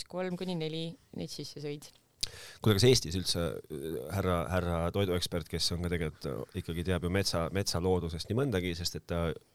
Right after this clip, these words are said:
Speaker 2: käib tihti metsaradadel jalutamas. Kas Eestis üldse kasvab siukest kanepit, mida paned, äh, koogi sisse ja sööd ja siis on jõle mõnus olla?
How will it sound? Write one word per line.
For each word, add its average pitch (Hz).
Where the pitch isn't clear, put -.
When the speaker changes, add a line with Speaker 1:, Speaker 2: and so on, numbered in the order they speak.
Speaker 2:
käib 82
tihti 85
metsaradadel 87
jalutamas. 98
Kas -
Eestis 165
üldse -
kasvab -
siukest -
kanepit, 90
mida 82
paned, 85
äh, 82
koogi 101
sisse 78
ja 80
sööd 85
ja 76
siis 73
on 78
jõle 80
mõnus 78
olla? 73